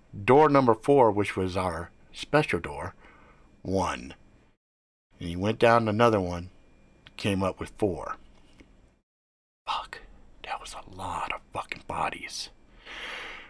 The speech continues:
I looked at him, shrugged, gave him a look like, "Are you sure?" He nodded, smiled at me, gave me the thumbs up, put the hand straight,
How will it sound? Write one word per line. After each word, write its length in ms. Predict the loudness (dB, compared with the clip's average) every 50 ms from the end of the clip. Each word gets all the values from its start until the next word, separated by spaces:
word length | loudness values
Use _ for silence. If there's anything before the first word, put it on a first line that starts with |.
| -20 -12 -6
I 80 | -4 2
looked 300 | 4 4 4 6 4 2
at 100 | 2 2
him, 200 | -2 -8 -10 -12 -18 -20 -20 -20 -20 -20 -20 -20 -20 _ _ _ _ _ _ -8
shrugged, 640 | -6 -2 2 4 6 6 6 6 4 0 -8 -16 -20 -20 -20 -20 -20 -20 -20 -20 -20 _ _
gave 160 | 4 4 6
him 80 | 6 4
a 40 | 2
look 320 | 4 4 4 4 4 2
like, 220 | -4 -4 -4 -4 -6
"Are 120 | -6 -6
you 220 | -6 -2 0 0
sure?" 540 | 0 0 -2 -4 -6 -4 -2 -2 -2 -4 -6 -12 -20 -20 _ _ -20 -20 -20 _ _ _ _ _ _ -8
He 140 | -4 -2
nodded, 480 | 0 2 4 4 4 4 4 0 -6 -10 -14 -20 _ _ _ _ _ _ _ _
smiled 640 | -10 -8 -6 -4 0 0 2 4 4 2 2 0 -2
at 100 | -8 -12
me, 260 | -14 -16 -16 -18 -20 _ _ _ _ _ _ _ _ _ _ _ -8
gave 180 | -4 -2 -2 0
me 100 | -2 -2
the 120 | -4 -6
thumbs 440 | -10 2 4 4 4 4 2 2 4
up, 240 | 4 4 4 4 0 -6 _ -20 -20 -20 -20 -20 -20 -20 -20 -20 -20 _ _ -20 _ _ _ _ -20 -16 -4
put 160 | -2 -2 -2
the 80 | 0 -4
hand 460 | 0 2 4 4 4 4 4 0 -2
straight, 520 | -4 -6 0 2 4 4 4 4 0 -2